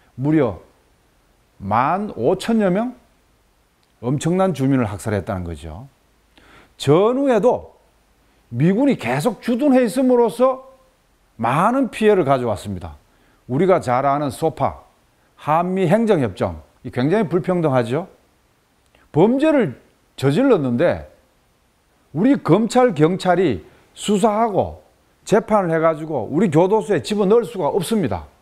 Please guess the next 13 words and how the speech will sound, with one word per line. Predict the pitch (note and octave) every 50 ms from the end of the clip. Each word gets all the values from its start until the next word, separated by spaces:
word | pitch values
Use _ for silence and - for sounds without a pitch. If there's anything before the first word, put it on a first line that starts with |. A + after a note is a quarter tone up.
| _ _ _
아, | F#2+ F#2 E2+ D#2 D#2+ - _ _ _ _ _ _ _ _ _ _ _ _ _ _ _
미군의 | - C#3 F#3+ G#3+ B3+ B3+ F#3 -
동의 | - C#3+ F3+ A3 B3 B3+ C4
있어야만 | C4 - A3+ B3+ A3+ E3+ G#3 A#3 B3+ A#3+ A#3+ A3+ F#3
가능합니다. | - C3 B2 C3+ C#3 C3+ B2 A#2 G#2+ G2+ F2 E2 D2 - _ _ _ _ _ _ _ _ _ _
그러니까 | - F3 - -
동의하지 | D3+ F#3 A3+ A#3+ A#3 B3+ B3+ A#3
않으면은 | A#3+ A3 G#3+ A3+ A#3 A#3+ B3 C4 B3+ G3 - - - _ _ _ _ _
미국이, | F#3 A3+ C#4+ C#4 A3 F3+ C#3+ B2+ -
미군이 | C#3+ C3+ F3+ G#3 C4+ C4 F3
데려가요. | B2 A3 C4+ D4 G#3 D#3 B2 A#2 C#3+ - G#2 E2 D2 - _ _ _ _ _ _ _ _ _ _ _ _ _ _ _ _ _ _ _ _
말이 | _ - C3 C#3+ E3+ G3+
됩니까? | E3 F3 G3 G#3+ G#3+ G#3 F3 F3+ F#3 G3+